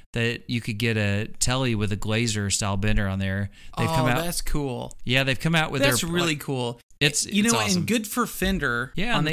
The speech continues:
Speaker 1: they, I mean, that's, that's one, man, that's a market that people have been wanting to get, you know. Uh, there's, there's a ton of people that idolize Brent Mason, and to not put out a signature model of his, but to put out some of those other people. I mean, I think Avril Lavigne had a signature Telecaster at one time.
Speaker 2: <laughs> Yeah.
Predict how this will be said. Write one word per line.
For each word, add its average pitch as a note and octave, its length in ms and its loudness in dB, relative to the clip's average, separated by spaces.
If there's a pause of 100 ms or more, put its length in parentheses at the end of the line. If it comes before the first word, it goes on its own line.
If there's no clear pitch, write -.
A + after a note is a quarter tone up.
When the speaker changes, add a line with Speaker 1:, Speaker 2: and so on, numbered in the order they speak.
Speaker 1:
they, - 80 -2
I D#3+ 40 0
mean, E3+ 180 2
that's, G#3+ 260 4
that's - 280 -2
one, D3 480 0
man, D#3+ 260 0
that's G3 180 0
a D3+ 60 0
market B2 460 0
that G2+ 160 -6
people A2+ 300 0
have G#2 100 -4
been G#2+ 240 0
wanting A2 420 0
to G2 100 0
get, G#2 380 -2
you G#2+ 120 -2
know. A2 260 0 (400)
Uh, G#2+ 320 -4
there's, D#3+ 420 4
there's C#3 380 0
a A2 40 -2
ton A2+ 300 0
of G#2+ 60 0
people G2+ 220 0
that G2+ 200 -2
idolize G2+ 480 0
Brent G2+ 240 -2
Mason, G2+ 380 0
and G2 220 -2 (400)
to A#2+ 140 0
not A#2 240 0
put C#3 140 2
out B2+ 100 0
a G#2+ 40 0
signature A2 420 -2
model G#2+ 260 0
of F#2+ 80 -4
his, G#2+ 220 0
but G#2 180 -4
to G#2 100 -4
put A2+ 200 0
out G#2 200 0
some G#2 160 -2
of G2+ 60 0
those G2 160 0
other G2+ 160 0
people. A2+ 260 -2
I A#2 40 -2
mean, A#2 200 -2
I A#2 120 -4
think C#3 260 -4
Avril A2+ 400 0
Lavigne A2 400 0
had A2+ 180 0
a A2 120 0
signature A#2 420 0
Telecaster A#2 520 -2
at - 40 -6
one B2 140 -4
time. B2 260 -2
Speaker 2:
<laughs> - 0 -
Yeah. D#3 480 0